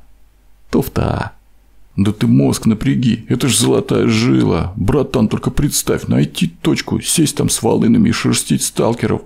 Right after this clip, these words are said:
Хочешь пройти? Базара нет. Сыпь лаве в карман женому и кочерге».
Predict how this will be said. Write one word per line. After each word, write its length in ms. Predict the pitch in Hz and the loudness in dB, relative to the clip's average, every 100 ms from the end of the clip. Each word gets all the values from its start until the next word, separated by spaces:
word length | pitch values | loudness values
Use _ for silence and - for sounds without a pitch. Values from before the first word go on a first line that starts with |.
| - - | -12 -20
Хочешь 300 | - 185 180 | -4 -2 -2
пройти? 460 | - - - - - - | -2 -4 -2 -6 -6 -6
Базара 520 | - - 156 196 147 | -2 -2 0 0 2
нет. 340 | 110 117 131 - - - | 2 2 2 -4 -16 -10
Сыпь 280 | - 226 - | -4 -2 0
лаве 300 | 107 95 117 | 0 0 0
в 60 | 127 | -2
карман 440 | - 92 110 92 | -2 2 4 4
женому 420 | 85 113 139 101 | 2 2 2 2
и 80 | 78 | 0
кочерге». 640 | 80 - 78 85 92 123 | -2 -4 -4 0 0 0